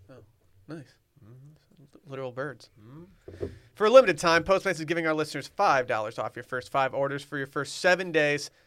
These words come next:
Speaker 1: To save five dollars on your first five deliveries, download the app using code circling.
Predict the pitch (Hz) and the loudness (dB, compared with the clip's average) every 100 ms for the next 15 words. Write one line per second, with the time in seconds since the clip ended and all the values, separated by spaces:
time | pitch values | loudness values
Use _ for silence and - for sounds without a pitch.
0 | _ - 147 170 156 - 165 180 156 147 | _ -12 -2 2 0 2 4 4 4 2
1 | 147 143 135 127 143 - 143 139 135 131 | 2 -2 -8 -6 -8 -4 -2 -2 -2 -6
2 | 127 127 143 143 147 131 139 135 139 139 | -6 -6 -4 -4 -4 -6 -4 -4 -4 -10
3 | 139 - 131 123 - - 185 185 156 113 | -10 -8 -6 -6 -12 -4 -2 -2 -4 -8